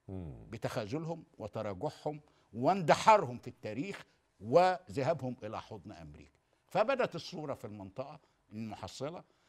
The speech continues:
Speaker 2: إن إيران ضد أمريكا وإيران ضد إسرائيل، ونحن كومبارس.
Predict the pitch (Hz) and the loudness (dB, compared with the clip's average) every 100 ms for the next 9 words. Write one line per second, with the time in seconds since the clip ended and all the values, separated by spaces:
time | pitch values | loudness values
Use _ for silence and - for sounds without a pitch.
0 | _ _ - 120 110 104 117 147 151 90 | _ _ -8 -8 -6 -6 0 2 2 0
1 | 139 123 107 113 165 - 214 196 165 185 | -4 -4 -8 -8 -10 -10 -10 -10 -10 -10
2 | 143 143 120 95 - 92 - _ _ _ | -10 -12 -12 -14 -16 -18 -20 _ _ _
3 | - 185 - 180 156 139 123 156 104 - | -2 2 2 0 -2 4 8 8 6 -6
4 | - | -14